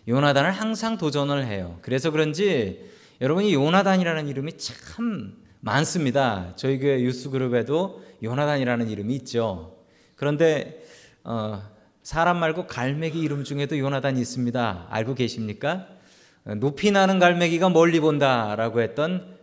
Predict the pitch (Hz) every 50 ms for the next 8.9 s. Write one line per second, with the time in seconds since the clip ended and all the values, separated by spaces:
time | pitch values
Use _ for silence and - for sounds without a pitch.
0 | - - 104 107 - 120 123 127 127 135 120 117 117 113 135 160 185 - - -
1 | - - - 95 104 117 131 143 139 175 165 160 156 139 104 104 101 92 - -
2 | - - - - - - _ _ _ _ _ _ _ - - - 135 139 147 180
3 | 196 202 202 202 214 208 156 123 - 117 98 92 - - - - _ _ _ _
4 | _ _ _ _ _ - - - - - - - - - - - - _ _ _
5 | _ - 165 180 196 220 233 214 202 214 233 233 233 226 - 202 196 196 190 180
6 | 180 180 175 147 135 147 139 - 180 180 175 175 180 180 180 190 190 135 123 127
7 | 120 117 110 110 110 127 160 175 - 208 190 190 185 180 185 190 180 - - 151
8 | 147 - 170 170 165 165 160 160 156 147 143 143 139 139 143 156 170